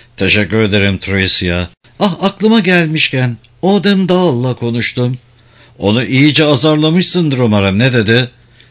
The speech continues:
"Büronuzda hiçbir çalışma yapmadıklarını söyledi. Karınız ya da bir başkası tavana yeni elektrik kabloları çekilmesini de istememiş."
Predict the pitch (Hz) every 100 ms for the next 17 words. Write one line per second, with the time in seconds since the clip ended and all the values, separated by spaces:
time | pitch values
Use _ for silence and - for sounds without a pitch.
0 | _ 156 190 151 131 - 147 190 - 170
1 | 151 151 143 - 170 202 - 208 170 156
2 | 139 127 127 123 117 113 110 110 - -
3 | - - 160 175 185 233 165 104 120 131
4 | 175 160 175 170 180 180 175 170 170 175
5 | 175 160 175 156 156 165 - 165 180 160
6 | 156 160 160 165 - 156 165 156 160 147
7 | 165 185 175 143 139 135 131 120 123 -